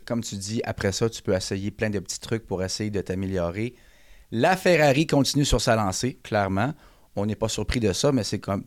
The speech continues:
toujours rassurant pour, euh, l'équipe de savoir que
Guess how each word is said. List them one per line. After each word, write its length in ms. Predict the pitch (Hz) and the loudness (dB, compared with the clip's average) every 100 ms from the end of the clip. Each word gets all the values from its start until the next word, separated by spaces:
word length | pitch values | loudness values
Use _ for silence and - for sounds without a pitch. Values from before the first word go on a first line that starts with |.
| - | 0
toujours 320 | 117 117 107 | 0 2 0
rassurant 560 | 110 - 110 107 123 117 | 0 0 -2 0 -2 -2
pour, 260 | 104 95 95 | -6 -6 -2
euh, 120 | 92 | -2
l'équipe 480 | 98 98 - 117 - | -2 -6 -4 -4 -4
de 100 | 90 | -6
savoir 400 | - 92 104 107 | -4 -2 -2 -2
que 180 | 104 | -4